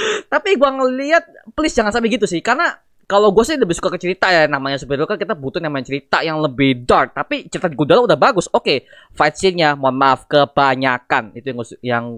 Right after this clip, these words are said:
gua lihat, aduh. Dan juga tidak, tidak ada, tidak ada alasan, no reason. No reason. M-, m-, mengapa mereka harus fighting gitu? Kan bisa dilakukan baik-baik, kan bisa.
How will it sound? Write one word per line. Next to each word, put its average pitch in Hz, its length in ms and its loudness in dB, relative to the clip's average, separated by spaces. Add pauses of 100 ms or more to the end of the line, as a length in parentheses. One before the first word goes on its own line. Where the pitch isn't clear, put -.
gua 135 260 2
lihat, 139 360 0
aduh. 131 260 -8
Dan 151 160 2
juga 151 180 0
tidak, 180 360 2
tidak 170 180 2
ada, 175 180 4
tidak 156 220 -4
ada 165 100 2
alasan, 226 300 2
no 202 80 -2
reason. 226 400 0 (340)
No 247 200 4
reason. 269 500 0 (180)
M-, 226 220 -16
m-, 254 260 -4
mengapa 320 280 4
mereka 294 200 0
harus 233 100 0
fighting 285 280 -2
gitu? 233 140 -4
Kan 330 140 0
bisa 247 160 -6
dilakukan 180 300 4
baik-baik, 147 400 0
kan 220 160 -6
bisa. 220 560 -4